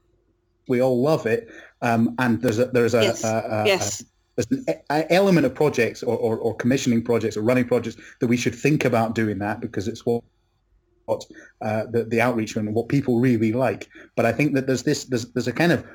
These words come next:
Speaker 1: blurred zone in, in between, um, where, uh, cle-, I think if we were clever about it, a bit canny about it, um, we could get some really good work done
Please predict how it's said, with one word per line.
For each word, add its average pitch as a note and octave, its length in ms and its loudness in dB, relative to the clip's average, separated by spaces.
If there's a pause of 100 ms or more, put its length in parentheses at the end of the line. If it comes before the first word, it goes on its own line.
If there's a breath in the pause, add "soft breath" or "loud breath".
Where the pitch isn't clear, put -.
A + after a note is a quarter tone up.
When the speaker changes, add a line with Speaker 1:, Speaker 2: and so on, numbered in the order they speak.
(120)
Speaker 1:
blurred C#3 520 4
zone B2 360 4
in, A#2+ 260 2
in B2 120 4
between, C3+ 580 0 (280 loud breath)
um, A#2 220 0 (1080)
where, A#2+ 460 2
uh, A#2 380 0 (180)
cle-, F#3+ 300 2
I C#3+ 80 0
think A#3+ 160 0
if - 80 -8
we G#3+ 80 4
were D#3+ 100 4
clever G3+ 420 2
about G#2+ 260 -2
it, B2 80 2
a - 40 -10
bit D3+ 140 -2
canny D#3+ 280 0
about G#2+ 200 -2
it, - 100 -8 (300 loud breath)
um, A#2+ 180 2
we C3 140 0
could C3+ 140 -2
get C3 160 0
some C3 160 0
really F3+ 300 4
good D3+ 200 2
work D3+ 320 -2
done G#2 320 -2